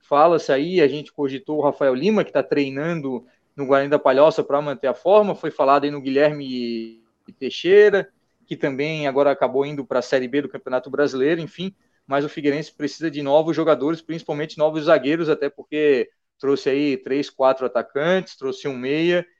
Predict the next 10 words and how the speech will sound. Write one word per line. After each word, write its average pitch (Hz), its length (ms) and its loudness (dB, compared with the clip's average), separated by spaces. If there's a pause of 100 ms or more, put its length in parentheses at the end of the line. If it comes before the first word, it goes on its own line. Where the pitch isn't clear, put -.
(240)
e 139 180 -6
o 151 100 -2
setor 147 400 -4
defensivo 156 1300 -2
é 165 80 4
que 165 140 -6
preocupa, 214 500 2
porque 139 320 -6
tá 135 120 -2
trocando 156 640 -2